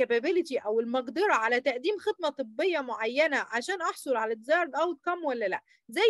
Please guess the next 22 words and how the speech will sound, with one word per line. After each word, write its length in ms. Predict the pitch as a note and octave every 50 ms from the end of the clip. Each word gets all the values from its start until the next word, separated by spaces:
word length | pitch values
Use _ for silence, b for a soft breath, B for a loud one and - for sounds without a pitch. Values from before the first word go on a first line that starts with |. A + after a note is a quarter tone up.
| A4 G#4+ G4
ما 40 |
أتكلم 460 | F#4 F#4 _ - F#4+ F#4+ F#4 F#4+ E4+ D4+
وأقول 220 | C4 B3+ D#4+ E4
إن 140 | F4 D#4 D#4
أنا 140 | D#4 E4+ E4+
عندي 320 | D4 C#4+ D#4+ F4+ C#4+ C#4
مثلا 220 | C4+ E4+ - E4+ C4+
غرفة 380 | A3+ G#3+ B3+ D#4+ F4+ - D#4 A3 B3
عمليات، 600 | G3+ G#3+ G#3 G3+ G3+ G3+ G#3+ B3 D#4 G4 - -
وغرفة 300 | B3+ B3 F4 G4 - G4 -
العمليات 460 | C#4 A#3 G#3 G#3+ A3 A3 A3 A#3 C4+
دي 160 | C4+ B3+ C4+ C#4+
مجهزة 540 | D4 C#4 A#3 A#3 A3+ A3+ B3+ C4+ C#4+ C#4 b b b b b
لإجراء 440 | A#3 B3+ C4 B3+ A3+ B3 D#4 F#4+ F#4
العمليات 560 | F4+ D#4+ C4 B3+ B3 B3 B3 B3 C4 C#4+ -
الجراحية، 800 | E4+ C4+ A3+ A3+ A3 G#3+ - - - D#4+ F4+ E4+ F4 F4 F4 E4+ E4+
وعندي 460 | D#4 C4+ G#3+ A3 B3+ D4 D4 B3 B3
staff 300 | - - - E4+ A4 - -
وعندي 500 | C#4 A3+ G#3+ A#3 B3+ D4 C4+ B3+ A#3+ b b b b -
ال-، 200 | A3 A3+ A#3 A#3
ال-، 240 | - G#3+ A#3 A#3 A#3
ال 160 | F#3+ - G#3+